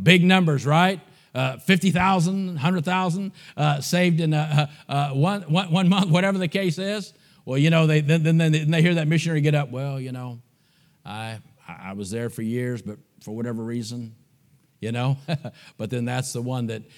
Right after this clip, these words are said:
you know, all the others go about their life, and then this one goes on and does great things for God. You know,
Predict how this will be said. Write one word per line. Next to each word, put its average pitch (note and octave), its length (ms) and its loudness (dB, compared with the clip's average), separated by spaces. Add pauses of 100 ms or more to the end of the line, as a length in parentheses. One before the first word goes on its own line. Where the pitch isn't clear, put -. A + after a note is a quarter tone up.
you A#2 120 -8
know, B2 260 -4 (160)
all B2 160 -4
the B2+ 100 0
others B2 280 -2
go B2 180 0
about A#2 280 -4
their A#2+ 160 -4
life, A#2 440 -6
and G#2 100 -8
then G#2+ 120 -6
this G#2+ 200 -10
one A2+ 260 -8
goes G2 180 -10
on G#2 260 -10 (300)
and G#2+ 100 -6
does A2 240 -6
great A#2+ 480 -6
things A#2 440 -10
for G#2 200 -14
God. G2 420 -10 (300)
You G#2+ 140 -10
know, G#2+ 240 -10